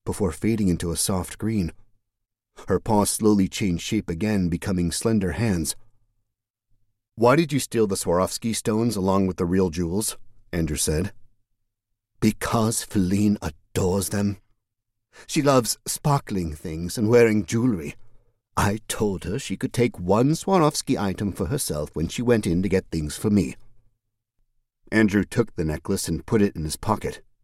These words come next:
"I'll return this and see what the jewelry store owner says.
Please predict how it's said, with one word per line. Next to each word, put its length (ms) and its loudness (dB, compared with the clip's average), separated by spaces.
"I'll 200 6
return 520 4
this 220 -4
and 160 -4
see 140 0
what 160 2
the 80 -4
jewelry 420 2
store 260 -4
owner 160 -6
says. 420 -4